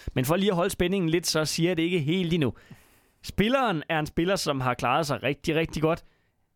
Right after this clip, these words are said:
det er også en spiller, som vi ikke får se mere i Superligaen efter januar, desværre. Det er en spiller, der er topscorer i Superligaen, øh, og går på juleferie sådan. Det er altså Marcondes, Emiliano Marcondes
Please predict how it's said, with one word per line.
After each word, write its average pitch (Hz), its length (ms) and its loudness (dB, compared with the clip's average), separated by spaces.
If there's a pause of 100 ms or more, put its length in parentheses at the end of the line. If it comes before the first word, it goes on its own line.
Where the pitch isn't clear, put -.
(100)
det 143 60 2
er 135 40 2
også 165 120 0
en 196 40 0
spiller, 190 300 2
som 151 200 0
vi 156 60 2
ikke 170 100 -4
får 147 140 0
se 208 260 0
mere 160 360 0 (120)
i - 40 -10
Superligaen 156 680 0 (140)
efter 160 200 -2
januar, 151 320 2
desværre. 147 440 0 (380)
Det - 140 -14
er 131 40 -4
en 127 40 -4
spiller, 160 240 0
der 127 200 2
er 113 220 0 (200)
topscorer 196 500 0 (340)
i 160 60 -2
Superligaen, 165 760 0 (260)
øh, 131 320 2
og 131 140 0
går 139 120 2
på 135 340 0 (240)
juleferie 175 500 0
sådan. 175 300 -2 (420)
Det 156 120 2
er 151 40 2
altså 151 160 -2
Marcondes, 170 720 -2 (160)
Emiliano 156 600 0
Marcondes 208 640 -2